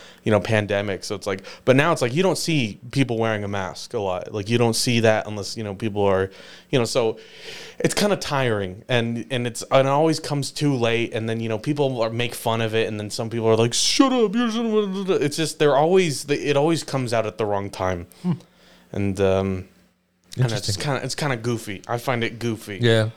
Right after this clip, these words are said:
Speaker 1: Um,
Speaker 2: Well, I will say, coming out of the, um, <clears throat> my experience in the, the healthcare system of ra-, of late,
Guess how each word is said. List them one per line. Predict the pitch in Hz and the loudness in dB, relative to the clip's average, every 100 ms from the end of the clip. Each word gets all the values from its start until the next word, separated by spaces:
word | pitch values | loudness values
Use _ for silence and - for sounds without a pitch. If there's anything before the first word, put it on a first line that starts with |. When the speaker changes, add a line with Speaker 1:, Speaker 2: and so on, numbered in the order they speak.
| - | -10
Speaker 1:
Um, | 104 98 95 | -8 -8 0
Speaker 2:
Well, | 139 131 139 139 | 6 6 6 2
I | 127 135 | 2 4
will | 143 | 4
say, | 135 131 120 110 | 4 4 4 -2
coming | - 131 120 | 0 2 4
out | 117 | 4
of | 110 98 | 4 2
the, | 104 101 | 2 2
um, | 98 92 92 87 _ - - | 0 0 -2 -8 _ -20 -16
<clears throat> | - - 131 | -6 -2 2
my | 117 | 2
experience | 98 - - 110 107 - | 0 -2 -2 -2 -2 -2
in | 104 98 | -2 -2
the, | 98 92 90 | -2 -2 -4
the | - | -2
healthcare | 98 120 - 95 | 2 2 2 -2
system | 90 98 - 90 | -2 -2 -2 -2
of | 90 85 | -2 -2
ra-, | 90 95 | -2 -2
of | 90 | -4
late, | 90 90 | -4 -4